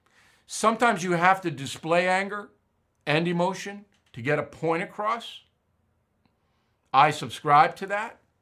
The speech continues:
I don't want everybody to be a autonom-, A I robot. But if you're involved in something that's important,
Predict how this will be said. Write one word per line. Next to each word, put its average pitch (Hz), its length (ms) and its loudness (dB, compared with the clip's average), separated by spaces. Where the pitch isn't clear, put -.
I 120 120 -2
don't 147 180 2
want 165 320 2
everybody 147 460 -4
to 143 80 -6
be 143 160 -4
a 135 220 -4
autonom-, 147 560 -2
A 147 320 0
I 151 600 2
robot. 156 580 2
But 147 200 0
if 165 120 -2
you're 175 140 2
involved 202 480 4
in 190 100 -4
something 175 420 -2
that's 143 200 -2
important, 175 520 -2